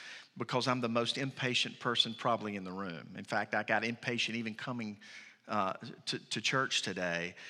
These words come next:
Uh, so study that one on your own because I'm not really sure what to say. <laughs> But, but I will talk a little bit about bearing one another in love, okay? And, uh, the, the word that, that some translations use is this word forbearance,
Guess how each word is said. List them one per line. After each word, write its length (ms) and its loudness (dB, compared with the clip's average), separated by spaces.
Uh, 200 -2
so 380 2
study 300 6
that 180 6
one 100 -4
on 100 -4
your 160 -2
own 360 -2
because 240 -4
I'm 160 4
not 160 0
really 180 0
sure 200 2
what 120 0
to 80 -2
say. 380 4
<laughs> 60 -12
But, 120 10
but 100 12
I 100 12
will 200 12
talk 300 10
a 40 4
little 160 6
bit 140 8
about 300 8
bearing 260 10
one 160 6
another 220 8
in 120 4
love, 340 6
okay? 340 4
And, 280 10
uh, 240 12
the, 100 12
the 220 2
word 280 10
that, 220 -2
that 180 2
some 300 8
translations 760 6
use 300 4
is 140 2
this 180 4
word 260 4
forbearance, 920 2